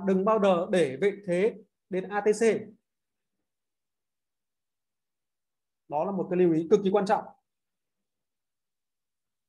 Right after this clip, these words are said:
Đó, mọi người ghi vào ạ. Đó là chúng ta nhìn thấy rất rõ nhé, rất rõ vấn đề là xu hướng nó sẽ là như thế nào. Còn giai đoạn này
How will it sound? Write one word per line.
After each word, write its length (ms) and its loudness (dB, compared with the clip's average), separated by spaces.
Đó, 100 -2
mọi 100 -4
người 140 0
ghi 80 -2
vào 160 0
ạ. 80 -6
Đó 100 4
là 120 2
chúng 80 -6
ta 100 4
nhìn 300 0
thấy 120 0
rất 140 -2
rõ 340 0
nhé, 120 -4
rất 220 -2
rõ 340 -2
vấn 120 0
đề 320 2
là 180 -4
xu 260 2
hướng 280 0
nó 560 -4
sẽ 280 -8
là 100 -2
như 140 0
thế 60 -2
nào. 260 -2
Còn 280 6
giai 100 6
đoạn 180 4
này 240 4